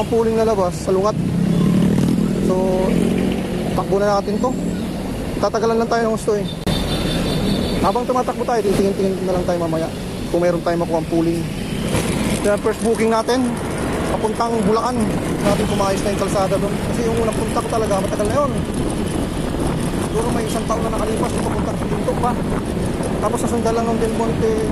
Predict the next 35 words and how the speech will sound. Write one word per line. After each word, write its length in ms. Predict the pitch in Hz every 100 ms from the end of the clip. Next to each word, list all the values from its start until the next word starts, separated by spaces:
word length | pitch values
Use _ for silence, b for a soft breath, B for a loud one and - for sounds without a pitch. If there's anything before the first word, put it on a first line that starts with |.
| 220
yung 140 | 240 226
sa 80 | 233
Del, 260 | - - - -
Del 160 | -
Monte, 180 | 220 - 202
Bulacan 240 | 214 208
ba 80 | 208
yun? 120 | 240 - - - 190 - 196 190
Nung 240 | 208 208 - - - 190 - 220
three 120 | 220
months 200 | 208 180
ago 120 | 185 196
yata. 260 | 185 175 165 - - - - - - - - - - - - - - - - 185
Tapos 200 | 185 214
ngayon 160 | 208 202
na 80 |
naman 160 | 196 196 175
lang. 120 | 165 - - - - -
Hindi 120 | - -
kasi 120 | 285
ako 240 | 269 269 262
rumuruta 320 | 262 254 254 240
ng 40 | 190
Bulacan 240 | 233 240 208
talaga. 320 | 208 196 226 202 190 190 196 196 - - 190
Eh, 140 | 226 247
kanina, 480 | 254 254 226 202 196 - -
ang 120 | 202
bababa 320 | 240 254 254 247
ng 120 | 220
fare 160 | 254 220
dito 160 | 247
sa, 240 | 247 247 233
ano, 80 | 247
Manila. 320 | 233 220